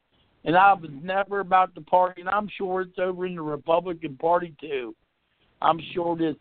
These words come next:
I'm just telling you, man, it's not, they're not down there about the American people no more. It's all, it's all about a game.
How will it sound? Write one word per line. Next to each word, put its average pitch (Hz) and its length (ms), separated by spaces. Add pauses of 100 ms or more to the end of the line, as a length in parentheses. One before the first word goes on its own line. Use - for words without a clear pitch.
(180)
I'm 190 180
just 196 240
telling 185 260
you, 165 80
man, 160 320 (320)
it's 170 240
not, 202 560 (220)
they're 180 180
not 185 320
down 175 260
there 165 100
about 156 320
the 147 60
American 147 480
people 143 360
no 123 200
more. 110 320 (1000)
It's 143 200
all, 180 720
it's 147 180
all 175 600
about 160 320
a 147 40
game. 131 560